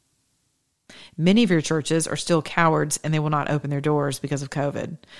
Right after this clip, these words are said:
That I do not understand. And I would never want to be a part of a church that is that afraid of a disease whenever God told us in his Bible on more than one occasion, in his word,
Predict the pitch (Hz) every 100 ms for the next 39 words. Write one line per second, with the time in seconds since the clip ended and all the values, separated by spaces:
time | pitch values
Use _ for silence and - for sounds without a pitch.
0 | - - 156 156 185 - 160 160 160 151
1 | 135 135 - - - - - _ _ -
2 | _ 151 156 160 156 165 180 175 165 156
3 | 151 - 180 175 147 - 143 147 - 165
4 | 156 143 147 160 170 165 - 165 143 143
5 | - 143 151 147 160 147 143 147 143 143
6 | 147 160 165 156 165 151 143 - 151 165
7 | 156 156 151 147 - 143 156 165 170 165
8 | 160 143 143 135 143 - - - - 175
9 | 170 165 156 143 147